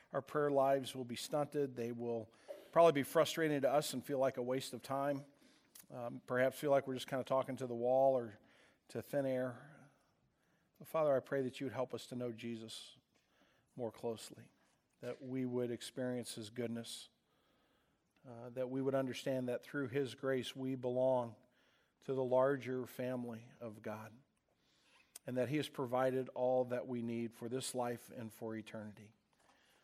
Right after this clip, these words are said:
So, Father, in, in moments of joy and in moments of darkness, we pray that you would, uh, grow our understanding of our Lord Jesus, uh, that our trust in him would grow deeper moment by moment, day by day, uh, and that you would develop within us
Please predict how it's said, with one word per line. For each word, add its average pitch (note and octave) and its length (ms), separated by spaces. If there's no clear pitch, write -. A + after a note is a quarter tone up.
So, B2+ 60
Father, C#3 380
in, C3 140
in B2+ 180
moments C3+ 360
of A#2 120
joy C#3 300
and C#3 100
in B2+ 60
moments C3 320
of A2 120
darkness, A#2 480
we A#2 100
pray A#2+ 320
that A2 220
you B2 180
would, A2+ 160
uh, A#2 140
grow C3+ 400
our C3 120
understanding B2+ 540
of A2+ 100
our A#2 120
Lord A#2 280
Jesus, G2 520
uh, A#2+ 120
that A#2 140
our A2 220
trust - 400
in C#3 80
him C3 260
would A#2 120
grow A#2 200
deeper A2+ 440
moment C#3+ 300
by C3 140
moment, B2 420
day A2+ 140
by A2 220
day, G2 340
uh, G#2+ 180
and A#2 140
that A#2+ 220
you C3+ 100
would C3 100
develop B2 420
within A2+ 300
us G2+ 180